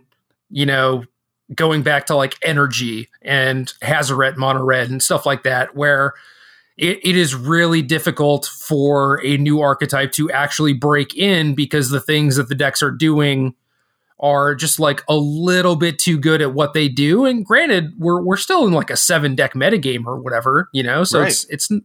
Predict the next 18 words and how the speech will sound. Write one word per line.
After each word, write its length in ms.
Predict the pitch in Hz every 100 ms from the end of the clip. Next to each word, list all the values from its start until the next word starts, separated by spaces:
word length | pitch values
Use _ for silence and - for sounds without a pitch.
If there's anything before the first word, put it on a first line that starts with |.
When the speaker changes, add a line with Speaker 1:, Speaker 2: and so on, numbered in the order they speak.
| _
Speaker 1:
not 380 | 202 254 247 113
bad 480 | 127 165 156 143 147
by 160 | 139
any 320 | 135 139 131 131
stretch 400 | - - 143 -
of 260 | 139 131 135 - - - -
the 100 | 160
imagination 560 | 147 143 127 131 - 139
or 120 | 139
anything. 420 | 139 143 151 175
But 280 | 143 147 143
at 120 | 135
the 80 | 135
same 240 | - 151
time, 400 | 147 220 208 185
it, 160 | 160 160
it 160 | - 143
does 280 | 175 151